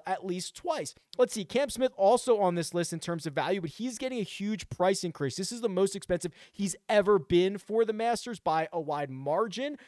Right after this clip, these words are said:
Uh, in fact, every year he's basically gotten more expensive. Now he's up to ninety-nine hundred bucks. Let's see Mark Leishman, 'cause I bet you this is similar. Yeah, this is kind of a similar price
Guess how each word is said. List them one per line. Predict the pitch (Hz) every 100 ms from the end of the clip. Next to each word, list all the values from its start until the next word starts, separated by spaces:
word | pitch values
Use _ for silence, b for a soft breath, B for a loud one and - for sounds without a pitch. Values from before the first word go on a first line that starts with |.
| B
Uh, | 170 180
in | 190
fact, | 190 175 -
every | 202 190 208
year | 165 185 202
he's | 175
basically | 147 180 175 180
gotten | 170 160 147
more | 147 180
expensive. | 190 - 185 175 156
Now | 143 151 185
he's | 165
up | 175
to | 165
ninety-nine | 151 151 165 160 151
hundred | 127 156 143 123
bucks. | 151 208 - B B
Let's | 220
see | - 359
Mark | 339 277
Leishman, | 180 190 208 165
'cause | 147
I | 165
bet | 151 262 254
you | 277
this | 254 226
is | 196
similar. | - 202 202 196 208
Yeah, | 277 339 202 B B
this | 285
is | 370
kind | 330 320
of | 277
a |
similar | - 226 254 247 220
price | - 185 190 180